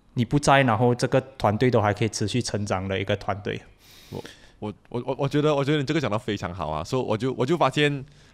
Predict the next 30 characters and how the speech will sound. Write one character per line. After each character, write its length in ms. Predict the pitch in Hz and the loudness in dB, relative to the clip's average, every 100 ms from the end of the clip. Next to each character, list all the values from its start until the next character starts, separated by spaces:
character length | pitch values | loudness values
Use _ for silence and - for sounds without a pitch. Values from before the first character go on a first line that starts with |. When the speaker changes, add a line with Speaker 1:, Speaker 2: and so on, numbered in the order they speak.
| - | 0
Speaker 2:
呃， 140 | 117 | 2
这 120 | 123 233 | 2 2
个 80 | |
当 140 | 247 233 | 6 6
然 80 | 165 | 6
有 80 | |
一 20 | 185 | 4
本 160 | 156 | 2
书 280 | 131 151 139 | 0 2 2
就 160 | 135 170 | 2 0
讲 140 | 107 | 2
到 140 | 107 | 2
这 60 | 127 | 2
个 60 | 139 | 0
叫， 100 | 139 | 0
这 100 | - | 2
个 80 | |
叫 80 | 160 | 2
东 160 | 151 139 | 2 0
西 60 | |
叫 80 | 139 | 0
能-， 380 | 143 101 107 113 | 0 0 -2 -4
能-， 140 | 110 | -2
能 200 | 110 120 | 0 0
力 120 | 151 151 | 0 0
陷 240 | 165 139 | -2 -2
阱 200 | 117 92 | -4 -4
啦， 100 | 104 | -2
就 100 | 107 | -2
是 260 | 110 123 | -4 -4